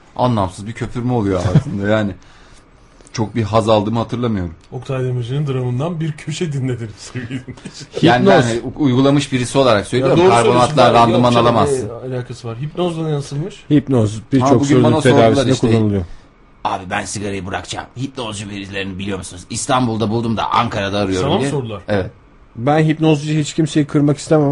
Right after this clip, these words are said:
Speaker 3: ama benim bir arkadaşım hipnozla sigarayı bıraktıktan bir hafta sonra şey diye bir kitap yazmaya oturmuştu. "Hipnozu nasıl yendim?" diyerek tekrar başlamıştı yani.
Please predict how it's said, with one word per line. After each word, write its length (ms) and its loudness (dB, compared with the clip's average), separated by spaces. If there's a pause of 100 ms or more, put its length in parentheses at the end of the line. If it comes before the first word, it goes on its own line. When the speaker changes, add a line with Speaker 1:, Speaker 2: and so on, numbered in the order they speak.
Speaker 3:
ama 200 2
benim 180 4
bir 60 2
arkadaşım 440 0
hipnozla 400 -2
sigarayı 420 0
bıraktıktan 560 0
bir 80 6
hafta 240 0
sonra 180 -2
şey 240 0
diye 120 0
bir 60 -2
kitap 300 -2
yazmaya 440 0
oturmuştu. 520 -10 (360)
"Hipnozu 480 4
nasıl 340 4
yendim?" 420 2 (400)
diyerek 280 2
tekrar 320 2
başlamıştı 520 -2
yani. 160 -6